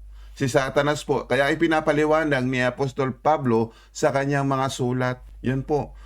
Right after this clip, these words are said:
Yung ating binasa kanina, chapter six. Kaya nga pinauna po ito, narito po sa chapter two. Malinaw po ba sa inyo?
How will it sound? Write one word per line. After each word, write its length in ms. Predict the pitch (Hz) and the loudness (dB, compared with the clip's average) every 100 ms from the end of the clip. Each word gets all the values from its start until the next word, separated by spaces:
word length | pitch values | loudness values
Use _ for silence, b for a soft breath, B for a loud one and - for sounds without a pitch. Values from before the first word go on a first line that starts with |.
| b | b
Yung 240 | 117 123 | 0 0
ating 240 | 135 147 143 | 0 0 2
binasa 320 | 151 143 151 | 2 2 2
kanina, 480 | 147 143 123 117 B B B - | 2 2 0 -2 B B B -2
chapter 400 | 143 131 - 143 | -2 0 2 2
six. 640 | 120 160 131 - - - - - | 2 0 0 -8 -10 -16 -20 -2
Kaya 240 | 120 143 | 0 0
nga 160 | 143 143 | 0 0
pinauna 480 | 147 139 143 143 135 | 0 2 0 -2 0
po 80 | 143 | -2
ito, 480 | 143 123 120 117 b - - | 0 0 0 -2 b -18 -4
narito 480 | 120 120 131 139 127 | 0 0 0 -4 -4
po 240 | 123 120 113 | -2 -2 0
sa 160 | 120 | -2
chapter 480 | - 123 117 131 120 | -2 -2 -2 -2 -2
two. 320 | - 143 120 - - | 0 -4 -4 -8 -14
Malinaw 480 | 104 104 110 110 110 | -2 2 2 2 2
po 160 | 110 | 0
ba 80 | 104 | 0
sa 160 | 104 110 | -2 -2
inyo? 400 | 104 107 135 | 0 -2 -2